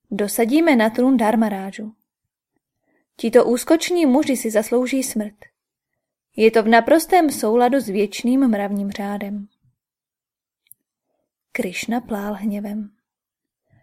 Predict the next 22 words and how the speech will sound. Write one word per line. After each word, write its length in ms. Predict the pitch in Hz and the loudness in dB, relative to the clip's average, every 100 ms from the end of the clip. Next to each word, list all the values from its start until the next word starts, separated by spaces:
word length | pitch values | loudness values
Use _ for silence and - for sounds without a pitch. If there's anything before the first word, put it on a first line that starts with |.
| _ _ | _ _
Vypadalo 560 | 208 208 208 285 285 247 | -4 -2 2 2 2 0
to, 140 | - | -4
jako 260 | 220 208 240 | -6 -4 0
by 120 | 320 | 0
se 120 | 330 | 0
chystal 420 | 311 247 - 294 | -4 -4 0 0
pozřít 540 | 285 208 196 226 226 240 | 0 -6 -8 -6 -6 -8
celé 340 | - 202 202 | -12 -10 -10
stvoření. 640 | 196 - 214 214 202 202 - _ _ _ _ _ _ _ _ _ _ _ _ _ _ _ _ _ | -10 -10 -8 -6 -6 -8 -12 _ _ _ _ _ _ _ _ _ _ _ _ _ _ _ _ _
Arjuna 440 | 214 190 190 214 247 | -6 -6 -2 -2 0
se 120 | 339 | 0
ho 160 | 339 | 0
rychle 280 | 240 247 294 | 0 -2 -4
pokusil 500 | 277 202 - - 294 214 | -4 -2 -2 2 0 -2
uklidnit 540 | - 220 214 226 - _ _ _ _ _ | -8 -6 -4 -4 -6 _ _ _ _ _
připomenutím 800 | - 220 226 262 330 330 302 240 | -10 -2 0 2 0 0 0 2
mnoha 340 | 208 202 220 | 0 -4 -2
jeho 220 | 277 277 | -2 -2
úžasných 560 | - 202 220 - 226 220 | -4 -6 -8 -6 -6 -6
činů. 300 | - 202 196 196 _ _ _ _ _ _ _ _ _ _ _ _ _ _ _ _ _ | -8 -8 -8 -12 _ _ _ _ _ _ _ _ _ _ _ _ _ _ _ _ _
"Ó 220 | - 220 | 6 6
Krišno, 520 | 220 247 254 - 220 | 6 0 0 -2 -4